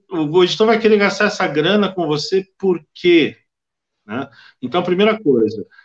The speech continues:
o autor tem que se preocupar com a qualidade do seu texto. Isso é básico. Ele entrega o original pra uma editora quando aquele original tem a qualidade que ele acha que é suficiente,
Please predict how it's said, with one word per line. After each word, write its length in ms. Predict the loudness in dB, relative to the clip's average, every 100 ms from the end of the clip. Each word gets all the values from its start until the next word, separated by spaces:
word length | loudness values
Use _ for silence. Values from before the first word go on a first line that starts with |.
| _ _ _ _ _ _ _ _
o 180 | -2 2
autor 680 | 2 2 0 2 4 6 4
tem 140 | 0 -6
que 60 |
se 100 | -8
preocupar 680 | -4 -2 -4 -6 0 0 0
com 60 | -4
a 80 |
qualidade 680 | -4 -2 -2 0 0 0 -2
do 100 | -8
seu 320 | -6 -6 -6 -8 _
texto. 600 | -4 -4 -6 -18 _ _ _ _ _ _ _ _ -2
Isso 300 | 0 0 -2
é 40 |
básico. 1000 | -4 -4 -4 -2 -2 -6 -10 -18 _ -20 -20 _ _
Ele 200 | -4 0
entrega 560 | 0 0 -2 0 0 0
o 60 | 0
original 680 | 0 -2 -2 -2 -2 -2
pra 120 | -2
uma 120 | -4 -4
editora 800 | -6 -10 _ 0 2 2 0
quando 320 | -4 -4 -2 -2
aquele 300 | -4 -2 0
original 500 | 0 0 -2 -4 -4
tem 100 | -6
a 100 | -4
qualidade 500 | -2 -2 -2 -4 -4
que 80 |
ele 180 | -4 -2
acha 500 | -2 -2 -2 -2 -4
que 140 | -2 -4
é 60 |
suficiente, 880 | -6 -8 -12 -10 -10 -8 -8 -10 -14